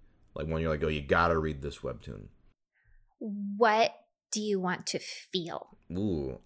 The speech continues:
Speaker 1: I'm actually open to all genres, all sorts of feelings. Like, I love stuff that makes me,
Speaker 2: Okay,
Speaker 1: like,
Speaker 2: okay.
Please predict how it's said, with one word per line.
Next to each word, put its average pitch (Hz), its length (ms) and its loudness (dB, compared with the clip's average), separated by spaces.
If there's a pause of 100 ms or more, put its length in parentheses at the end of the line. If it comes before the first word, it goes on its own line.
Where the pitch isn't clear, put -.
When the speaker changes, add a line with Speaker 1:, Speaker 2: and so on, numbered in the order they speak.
(100)
Speaker 1:
I'm 123 280 4
actually 123 400 4
open 95 360 4
to 80 260 -6
all 92 340 4
genres, 85 640 2
all 76 300 0
sorts - 320 -8
of - 80 -6
feelings. 57 360 -4
Like, 65 120 -10
I 82 160 0
love 92 220 2
stuff 90 240 2
that 90 140 4
makes 87 220 0
me, 104 140 0
Speaker 2:
Okay, 82 180 0
Speaker 1:
like, 80 220 -4
Speaker 2:
okay. - 340 -12